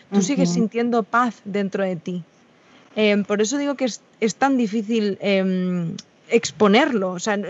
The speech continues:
Speaker 1: o sea, explicarlo, compartirlo, porque es algo que, pues eso, como un orgasmo se siente.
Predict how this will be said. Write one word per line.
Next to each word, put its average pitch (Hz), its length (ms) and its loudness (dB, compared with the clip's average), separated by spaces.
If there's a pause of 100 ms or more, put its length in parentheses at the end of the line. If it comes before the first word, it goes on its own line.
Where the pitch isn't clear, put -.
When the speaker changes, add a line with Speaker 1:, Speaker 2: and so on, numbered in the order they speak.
Speaker 1:
o 208 40 -2
sea, 196 140 -4
explicarlo, 208 680 -4
compartirlo, 196 680 -2
porque 190 420 -4 (400)
es 214 160 -2
algo 262 260 0
que, 196 520 0
pues 190 160 -4
eso, 277 200 -2
como 214 200 0
un 254 80 0
orgasmo 220 480 -2
se 175 120 -8
siente. 202 640 -4